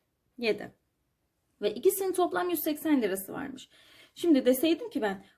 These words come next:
bunun iki T L'si var, bunun yedi T L'si var deyip bunları direkt toplasam dokuz T L olur değil mi? Ama bana toplam yüz seksen lirası var diyor.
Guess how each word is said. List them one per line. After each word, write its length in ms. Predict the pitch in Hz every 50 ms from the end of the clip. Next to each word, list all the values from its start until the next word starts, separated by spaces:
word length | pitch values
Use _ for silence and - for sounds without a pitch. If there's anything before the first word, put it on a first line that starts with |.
| _ -
bunun 200 | 247 262 269 254
iki 200 | - - - -
T 220 | - 254 214 214
L'si 240 | 220 220 254 - 370
var, 180 | 370 320 233 196
bunun 140 | 208 214 233
yedi 280 | 226 226 226 208 254
T 180 | - 277 254 240
L'si 260 | 247 254 262 - 370
var 220 | 349 285 220 202
deyip 220 | 196 196 196 - -
bunları 400 | 247 254 254 233 220 240 202 -
direkt 260 | 233 233 214 - -
toplasam 460 | 302 294 - - 294 - 381 392 392
dokuz 300 | 294 294 - - 339 -
T 220 | - 330 - - 190
L 40 |
olur 320 | 190 180 180 175 185 202 196
değil 220 | 427 427 359 240
mi? 80 | 214 185
Ama 160 | 190 208 208
bana 140 | 214 220 214
toplam 340 | - 254 254 - 320 415 -
yüz 160 | 311 - -
seksen 420 | - 254 247 - - 302 320 302 254
lirası 320 | 202 180 180 - - 190
var 240 | 185 180 175 170 -
diyor. 160 | - -